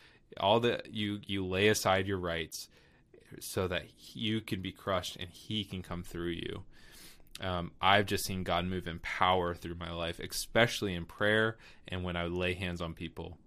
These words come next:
It's come from that kind of crushing. Um, another one is, the last one is intimacy. And so, um, the,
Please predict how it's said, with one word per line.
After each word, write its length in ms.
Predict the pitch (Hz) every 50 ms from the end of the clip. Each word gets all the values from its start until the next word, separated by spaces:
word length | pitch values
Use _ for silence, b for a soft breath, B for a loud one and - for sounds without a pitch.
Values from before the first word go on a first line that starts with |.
| - - - - - - - - - - - - - - - -
It's 120 | 95 -
come 220 | - - 101 92
from 160 | 90 - 87 85
that 160 | 82 85 -
kind 180 | - 85 85
of 60 | 85 -
crushing. 480 | - 85 87 - - - - 95 101 - B B B B B B B B B B B B -
Um, 420 | - 95 95 92 90 90 87 87 - B B B B B B B -
another 260 | - 107 110 110 120
one 160 | 117 113 110
is, 460 | 110 101 76 92 98 98 92 90 - - -
the 180 | 95 92 101
last 300 | 95 98 98 101 - -
one 160 | - 92 90 87
is 180 | 82 85 87 -
intimacy. 640 | - 95 92 - - 92 90 85 - - - 69 90 - - - - - - - - - - - -
And 160 | - 104 104
so, 460 | - - 107 98 98 95 92 90 87 90 - b b b b b b b b
um, 480 | - 92 92 90 87 87 85 87 90 98 - - - - - - - - - - - - - - - - - - - - -
the, 340 | 110 107 101 101 95 87